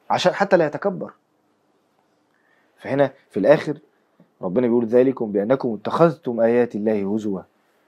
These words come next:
شوف ال-، ال-، وده من دلالات إن القرآن من عند ربنا مش من عند نفسه. شوف الخطاب العلوي: "فاليوم لا يخرجون منها ولا هم يستعتبون،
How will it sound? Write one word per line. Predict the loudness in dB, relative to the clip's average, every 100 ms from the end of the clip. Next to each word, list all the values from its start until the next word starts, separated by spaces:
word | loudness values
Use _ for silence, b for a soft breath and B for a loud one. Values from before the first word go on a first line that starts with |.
| _
شوف | -6 2
ال-، | 2 2
ال-، | -6 -6 -6 -6 -10 _ _ _ b b
وده | -4 -2
من | -2
دلالات | -4 -4 -2 -2
إن | -4
القرآن | -8 -8 -6 -4
من | -4
عند | -2 -2
ربنا | 0 0
مش | -2 -6
من | -8
عند | -6
نفسه. | -6 -8
شوف | -8 -6
الخطاب | -6 -2 0
العلوي: | 2 4 4 0 -6 _ _ _ _ _ _ _ _ _ -10
"فاليوم | 4 8 8 6
لا | 2
يخرجون | 2 2 0 2 2 2
منها | 2 4
ولا | 4 2
هم | -2
يستعتبون، | -4 0 0 2 0 -2